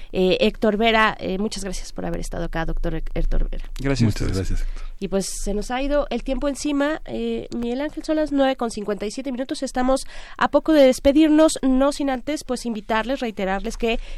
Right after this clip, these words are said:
Speaker 1: el día de hoy, por la tarde al mediodía, eh, en la sala Nezahualcóyotl, Coyotl será, tendrá lugar este homenaje que la universidad,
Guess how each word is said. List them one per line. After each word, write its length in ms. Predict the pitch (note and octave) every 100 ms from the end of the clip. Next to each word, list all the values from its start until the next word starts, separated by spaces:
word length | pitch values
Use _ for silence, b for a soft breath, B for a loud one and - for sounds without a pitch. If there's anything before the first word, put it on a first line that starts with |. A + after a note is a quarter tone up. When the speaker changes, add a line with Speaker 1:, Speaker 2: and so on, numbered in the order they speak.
| -
Speaker 1:
el 120 | G#3+
día 180 | A#3 B3+
de 140 | A#3+
hoy, 240 | G#3+ A3+ B3+
por 200 | A3+ G#3
la 120 | F#3
tarde 240 | G#3+ A3
al 60 | A3+
mediodía, 640 | A3 G#3 F#3+ G#3 G3+ G3 F4 b b -
eh, 340 | - F#3 F3+ -
en 140 | F#3+
la 100 | F3+ E3+
sala 260 | G#3 G#3
Nezahualcóyotl, 540 | G#3 F#3 F#3+ F#3 E3+ -
Coyotl 400 | A#3+ A3+ - G3+
será, 500 | - G3 F3 F#3+ -
tendrá 260 | F#3+ F#3 F#3+
lugar 300 | F#3+ G3+ G3+
este 340 | G3+ - G#3+ F3
homenaje 520 | G#3 G#3+ A#3 C4 A#3
que 100 | -
la 100 | F3+
universidad, 600 | F3 F3 F3+ F#3+ F#3 G3